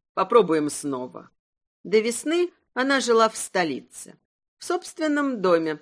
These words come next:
скрываясь и от газетчиков, и от света – который всколыхнула удивительная новость. Лозовицкий, тот самый Лозовицкий, ищет себе новую супругу. Это было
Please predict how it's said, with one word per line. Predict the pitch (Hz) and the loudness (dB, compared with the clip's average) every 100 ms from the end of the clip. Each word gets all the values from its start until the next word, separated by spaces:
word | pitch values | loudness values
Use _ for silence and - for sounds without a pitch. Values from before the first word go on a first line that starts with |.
| _ | _
скрываясь | - 226 220 226 208 - | -4 0 2 2 2 2
и | |
от | 233 151 | 0 2
газетчиков, | 170 165 196 277 - - 214 202 - _ _ | 0 0 -4 -8 -8 -8 -6 -6 -8 _ _
и | 233 | 2
от | 233 226 | 2 2
света – | - - 185 151 - 127 - _ - | -2 -6 -2 -2 -2 -10 -10 _ -4
который | 294 294 370 320 | 0 2 2 2
всколыхнула | - - 247 240 294 311 285 | -4 -2 0 0 0 0 0
удивительная | 254 214 233 311 320 269 254 220 | 0 -2 -4 -4 -4 0 2 2
новость. | 165 127 113 - _ - _ _ | 2 -2 -6 -16 _ -20 _ _
Лозовицкий, | 180 196 175 180 214 320 - - - 151 - - | 2 2 4 2 0 -6 -12 -14 -12 -12 -14 -6
тот | 294 277 | -4 -4
самый | - 269 214 196 | -2 2 2 4
Лозовицкий, | 196 185 202 214 330 - - 247 240 _ _ - | 4 2 0 0 -4 -6 -12 -10 -10 _ _ -6
ищет | 285 277 - 262 - | -4 -2 -2 -6 -6
себе | - 226 208 | -6 0 2
новую | 196 208 170 180 170 | 2 0 0 0 -2
супругу. | - 175 - 135 - - - _ _ _ _ _ | -4 -6 -6 -10 -10 -16 -20 _ _ _ _ _
Это | - 311 - 247 | -6 -6 -2 -2
было | 165 196 220 208 196 | 0 -2 0 -2 -6